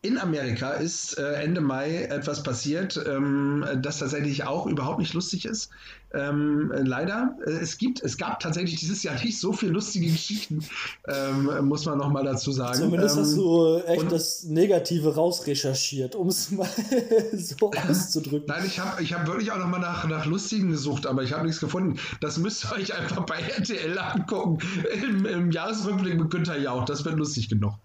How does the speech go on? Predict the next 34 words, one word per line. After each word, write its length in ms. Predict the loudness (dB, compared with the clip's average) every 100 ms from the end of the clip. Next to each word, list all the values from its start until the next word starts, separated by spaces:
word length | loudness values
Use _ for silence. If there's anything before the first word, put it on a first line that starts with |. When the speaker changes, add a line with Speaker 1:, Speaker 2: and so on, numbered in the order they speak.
| -18 -10 -6
Speaker 1:
Da 80 | -2
singen 220 | 0 0
auch 80 | 0
die 100 | -2
Prinzen 420 | 0 -2 0 -2
für 140 | 0 0
euch 260 | 2 0
und 120 | 0 0
so, 280 | 2 0
äh, 220 | 0 -2 -2
wahrscheinlich. 640 | -2 0 4 4 2 -2 _ _
Weiß 180 | -4 -4
man 140 | -2 -4
nicht. 220 | -4 -12 -12 -10 -8 -8 -4
Äh, 160 | 0
man 200 | 0 2
wird 100 | 0
es 100 | 0
sehen. 260 | 0 0 0
In 140 | 0
diesem 240 | 0 2 0
Fall 200 | 0 -2
ist 120 | 0
es 120 | 0
so, 140 | 0 0
dass, 320 | 0 -2 -4
äh, 340 | -2 0 0
der 500 | 0 -2 -2 -2 -2
Afroamerikaner 760 | -4 -2 0 0 0 -2 0 0
George 340 | 0 -2 -4
Floyd 380 | -2 0 0 0
bei 80 | -2
einem 220 | -2 -2
Polizeieinsatz, 920 | -4 -4 -4 -2 0 0 -2 -6 -10